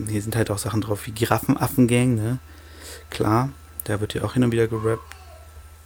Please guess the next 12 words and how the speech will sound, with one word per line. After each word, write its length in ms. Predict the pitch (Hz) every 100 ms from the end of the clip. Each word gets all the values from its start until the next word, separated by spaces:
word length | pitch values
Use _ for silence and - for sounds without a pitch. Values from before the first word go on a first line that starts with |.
| -
Aber 320 | 135 120 127
man 180 | 120 113
hat 140 | 117
auch 280 | 113 107 104
Leute 380 | 104 101 101 -
dabei, 400 | 101 98 101 101
die 800 | 95 107 101 101 98 98 98 - - - - - - - - 104
gewisse 560 | 117 113 131 120 110 104
Wurzeln 480 | 143 - 131 120 -
im 220 | 127 135
Rap 360 | 110 131 -
haben 340 | 120 113 113